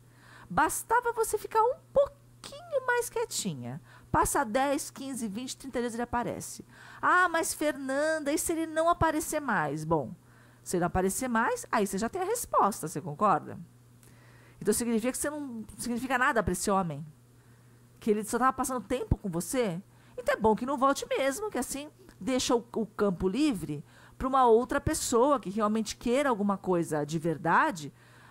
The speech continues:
venha pra tua vida. Porque a gente precisa de uma pessoa que tá só, tá ali passando tempo. Que deixa a gente em banco de reserva. Que chega do final de semana, some porque vai pra balada com os amigos.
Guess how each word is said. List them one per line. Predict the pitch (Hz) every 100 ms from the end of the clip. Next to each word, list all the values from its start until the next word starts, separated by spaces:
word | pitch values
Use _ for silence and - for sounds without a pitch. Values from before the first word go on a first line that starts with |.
| -
venha | - 480
pra | 466 453
tua | 480
vida. | 494 453 440 220 196
Porque | - - 269
a | 269
gente | 403 427
precisa | - - 311
de | 240
uma | 240
pessoa | 214 208 - 220
que | -
tá | 226
só, | - 220
tá | 233
ali | 247 226
passando | 208 214 185
tempo. | - 208 151 185 139 - _ - - _ - _ - - - - - -
Que |
deixa | 202 240
a |
gente | 233 233 214
em |
banco | 202 202 226 180
de |
reserva. | 185 175 180 214 160 147 135 135 147 - -
Que | - 208
chega | 285 254
do | 233
final | 247 233 226
de |
semana, | - 220 233 233
some | - 277 262 220
porque | 202
vai | 190 196
pra | - 196
balada | 190 202 202 180 165
com | 170
os | 170
amigos. | 170 196 196 139 147 135 - -